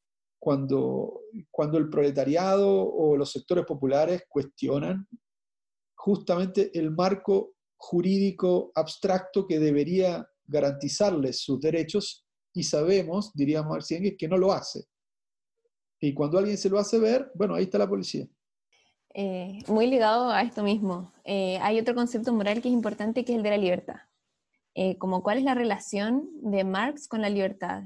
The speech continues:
Speaker 2: ¿Cuál es su concepto de esta?
Speaker 1: Sí, es una, es una gran pregunta. Hay una pregunta definitoria y es una pregunta que creo que es parteaguas,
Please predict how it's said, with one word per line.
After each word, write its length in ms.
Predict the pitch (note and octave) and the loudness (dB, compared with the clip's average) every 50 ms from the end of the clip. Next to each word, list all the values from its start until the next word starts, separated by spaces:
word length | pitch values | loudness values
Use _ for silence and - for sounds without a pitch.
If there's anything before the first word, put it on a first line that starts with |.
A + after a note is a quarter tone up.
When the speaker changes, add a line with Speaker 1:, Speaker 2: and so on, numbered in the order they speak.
| G3 - _ | -14 -18 _
Speaker 2:
¿Cuál 200 | - G3+ G3+ G#3 | -12 -8 -8 -8
es 80 | G3+ | -8
su 80 | A3 G3+ | -8 -10
concepto 760 | G3+ F#3+ F#3 - - F#3+ F#3+ - _ - F3 F3+ F#3 F#3 E3 _ - | -8 -10 -10 -10 -10 -12 -12 -14 _ -16 -14 -14 -14 -14 -16 _ -14
de 140 | F#3 E3+ E3+ | -10 -10 -10
esta? 340 | F3 _ _ _ - G3 - _ _ _ _ _ _ _ _ _ _ _ | -10 _ _ _ -20 -20 -20 _ _ _ _ _ _ _ _ _ _ _
Speaker 1:
Sí, 360 | - - - B2+ A2 G#2+ - _ - | -20 -10 -6 -6 -6 -6 -6 _ -6
es 220 | G3 D3 D3 - | -4 -4 -4 -4
una, 300 | F3+ E3 D#3 C#3+ - - - | -4 -4 -4 -4 -4 -6 -8
es 140 | D3 - D#3+ | -8 -6 -4
una 100 | D3 D3 | -2 -2
gran 200 | E3 F3 F3 F3 | 0 -2 -2 -2
pregunta. 280 | D#3+ C3+ A#2+ A2+ A#2 | -2 -2 -2 0 -2
Hay 100 | B2+ C#3+ | -2 -2
una 160 | D#3 D#3+ D3+ | -2 -4 -2
pregunta 280 | C#3 D3 D3+ D#3+ D#3 C#3+ | -2 -2 -2 0 0 0
definitoria 880 | B2+ - - - D3+ D#3+ D#3 F3+ F3+ F3 E3 E3+ E3+ E3+ E3 - - _ - | 0 0 -2 -6 -8 -4 -2 0 0 2 2 0 0 -2 -4 -10 -18 _ -6
y 120 | D3 C#3+ | -4 -2
es 120 | D3 D3 D#3+ | -2 -2 -4
una 140 | D3 C#3+ | -4 -2
pregunta 380 | C#3+ C#3 C#3 C3+ C#3+ C#3 D#3+ D3 | -2 -2 -2 -2 -2 -2 -2 -2
que 300 | C3+ C#3 C#3+ D3 D3 D3 _ _ _ _ _ _ _ _ - | 0 0 0 0 0 -4 _ _ _ _ _ _ _ _ -6
creo 200 | - D#3 D#3 D3+ | -2 0 0 0
que 80 | D#3 | 0
es 120 | C#3+ - - | -2 -4 0
parteaguas, 1040 | - E3 D#3 D3+ D3+ C#3+ C#3 C#3 C3+ C#3 C3+ C#3 C#3 C3+ C#3 - - - - - | 0 0 0 0 0 2 2 2 2 2 2 2 0 0 -4 -10 -14 -16 -16 -18